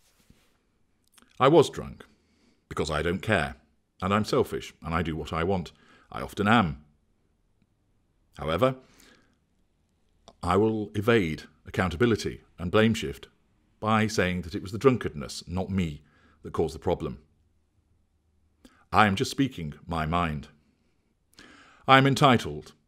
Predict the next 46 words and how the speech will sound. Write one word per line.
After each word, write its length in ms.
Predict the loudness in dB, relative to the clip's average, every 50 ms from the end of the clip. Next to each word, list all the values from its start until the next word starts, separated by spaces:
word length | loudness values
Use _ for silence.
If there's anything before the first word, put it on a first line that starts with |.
| _ _ _ -6
and 100 | -2 -2
you'd 160 | 0 0 0
better, 400 | 0 -2 -2 -2 -8 -12 -12 -14 -20 _
well, 340 | -8 -6 -6 -6 -6 -8 -12 -10
listen 340 | -8 -6 -6 -6 -6 -8 -10 -10
to 100 | -12 -12
me. 200 | -14 -14 -16 -18 -20 _ _ _ _ _ _ _ _ _ _ _ _ _ _ _ _ _ _ _ _ _ _ _ _ _ -18
I'm 220 | -12 -8 -6 -2 -2
not 140 | -2 -4
starting 380 | -2 0 0 0 0 0 0 0
an 60 | 2
argument 460 | 2 2 0 0 -2 -4 -4 -4 -6
here. 320 | -4 -2 -2 0 -2 -2 -6 -12 -20 -20 _ _ _ -20 _ -20 -20 -20 -20 -20 _
Of 60 | _
course 220 | 0 0 2 2 2
I 140 | 2 0 -2
am. 240 | -4 -6 -8 -10 -14 _ _ _ _ _ _ _ _ -10 -8
I 60 | -6
need 140 | -4 -4 -6
to 60 | -6
assert 280 | -8 -4 -2 -2 -2 -2
control 420 | -4 -6 0 2 4 6 6 8
over 240 | 6 6 4 2 0
you, 300 | -2 0 0 0 -2 -4 -10 -18 -20 -20 -20 -20 _ _
and 100 | -4 -2
you 100 | 0 0
must 160 | 0 0 2
be 120 | 2 2 2
controlled. 640 | 2 0 0 2 4 4 4 4 2 -4 -10 -16 -20 _ _ _ _ _ -16
But 140 | -10 -2 0
I'm 160 | 2 2 4
going 140 | 4 2 0
to 80 | 0 -4
suggest 320 | -4 0 2 2 2 0
that 180 | -6 -8 -2 2
you're 160 | 4 4 4
the 140 | 2 -2 -6
argumentative 580 | -8 -8 -8 -8 -8 -8 -8 -10 -12 -12 -10
one, 240 | -6 -4 -4 -4 -4 -6 -10 -18 -20 _
so 120 | -8 -4 -4
it 20 |
is 80 | -4 -4
projection 480 | -4 -4 -4 -4 -4 -4 -8 -12 -10
and 200 | -8 -8 -8 -8
blame 220 | -6 -6 -6 -6 -6
shifting. 440 | -6 -8 -10 -10 -12 -16 -16 -16